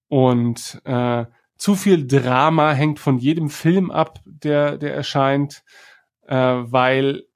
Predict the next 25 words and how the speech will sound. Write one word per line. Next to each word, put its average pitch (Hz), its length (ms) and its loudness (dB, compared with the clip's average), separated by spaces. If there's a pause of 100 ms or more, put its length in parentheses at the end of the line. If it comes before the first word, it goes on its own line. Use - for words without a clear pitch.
(120)
halt 135 200 -4
Star 139 220 0
Wars 139 160 -4
sich 151 180 -8
natürlich 143 380 -2
auch 147 120 0
ein 160 80 -2
bisschen 151 220 -2
darauf 139 260 0
ausruhen 131 440 -4
kann, 127 460 -6 (220)
äh, 123 260 0 (680)
Marvel, 131 600 0 (360)
dass 113 140 -6
man 135 120 2
auch 127 120 -4
so 139 140 -2
viele 131 260 -2
Figuren 147 500 2
hat, 123 180 0
die 123 60 -6
die 127 120 -4
un-, 139 260 -4
unterschiedlichen 135 1200 -2
Publiken 147 920 -2